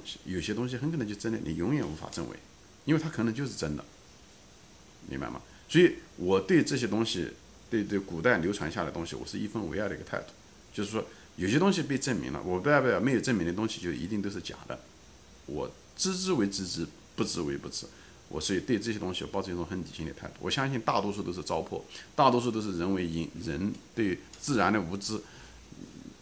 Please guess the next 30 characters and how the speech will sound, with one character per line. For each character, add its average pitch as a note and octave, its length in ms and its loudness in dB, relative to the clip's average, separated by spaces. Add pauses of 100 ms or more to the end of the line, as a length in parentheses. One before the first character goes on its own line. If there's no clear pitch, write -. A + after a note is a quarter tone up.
(340)
传 F2+ 260 0
下 A2+ 120 4
来 C2 100 0
的 C#2 80 -4
东 E2+ 120 -6
西， E2 140 -8
但 D#3+ 160 8
不 F#3 80 8
能 D#3 100 12
因 F3 160 10
为 D3 60 10
他 D3 140 4
们 D#3 100 6
中 D#3 140 4
间 D#3 140 8
有 G#2+ 60 4
些 A#2 120 2
假 - 240 -2
的， D#2+ 80 0
我 D#2+ 80 0
就 G#2+ 100 2
否 D#2 220 -2
定 A2 160 2
了 G2 100 0
这 F#2+ 100 -4
所 D#2 280 -2
有 - 40 -4
的 - 60 -6
东 C2 180 -8
西。 - 180 -6